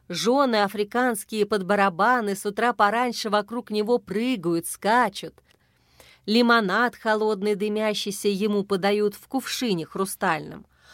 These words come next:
А он писем нам всё не пишет и не пишет.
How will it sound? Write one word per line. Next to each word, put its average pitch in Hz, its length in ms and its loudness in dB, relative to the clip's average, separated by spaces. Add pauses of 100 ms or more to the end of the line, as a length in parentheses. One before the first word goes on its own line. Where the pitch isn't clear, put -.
(240)
А 226 140 6
он 285 180 2
писем 247 540 0
нам 185 220 0
всё 285 300 -4
не 311 180 0
пишет 285 440 -4
и 269 60 0
не 247 160 2
пишет. 165 480 -6